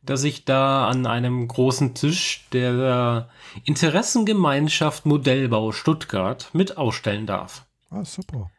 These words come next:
Speaker 1: Diese Interessengemeinschaft ist nun, sage und schreibe, schon neunundvierzig Jahre alt.
Speaker 2: Wow.
Speaker 1: Dachte ich mir dann auch so, okay. Als ich das erste Mal, also,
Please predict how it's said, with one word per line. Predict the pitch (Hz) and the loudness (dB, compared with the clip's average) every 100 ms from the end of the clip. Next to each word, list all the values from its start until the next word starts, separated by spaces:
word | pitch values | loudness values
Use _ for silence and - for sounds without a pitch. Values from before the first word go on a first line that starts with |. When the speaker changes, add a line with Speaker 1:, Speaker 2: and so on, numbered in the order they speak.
| _ _ _ _ _ | _ _ _ _ _
Speaker 1:
Diese | 135 143 | -6 -2
Interessengemeinschaft | 160 147 170 202 190 165 147 143 156 170 151 | -2 0 0 2 2 2 2 0 0 -2 -2
ist | - 190 - | -2 -2 0
nun, | 175 175 165 147 | 2 4 2 -2
sage | 131 131 156 165 | -2 0 2 2
und | 156 143 | 0 -2
schreibe, | - 135 139 139 | -4 -2 -2 -4
schon | 127 139 135 | -2 0 0
neunundvierzig | 139 165 180 - - - 147 131 | 0 2 2 0 -6 -2 -2 0
Jahre | 120 127 117 | 0 0 0
alt. | 101 110 - - _ _ _ _ _ | 0 -2 -4 -12 _ _ _ _ _
Speaker 2:
Wow. | 135 135 180 131 95 _ _ - | -2 0 2 0 -4 _ _ -6
Speaker 1:
Dachte | 123 120 135 | -6 -4 -2
ich | |
mir | 127 120 | 0 2
dann | 113 | 2
auch | 131 | 0
so, | - 165 170 - | 0 0 0 -4
okay. | - 117 - - 107 101 160 233 - - - - - - _ | -8 -8 -8 -4 0 2 0 -2 -10 -20 -20 -20 -20 -20 _
Als | - 151 175 | -2 -2 -2
ich | 156 | -2
das | 175 | -2
erste | 160 196 - | 0 -2 2
Mal, | 190 185 170 175 - - | 4 4 2 -6 -14 -6
also, | 143 | 0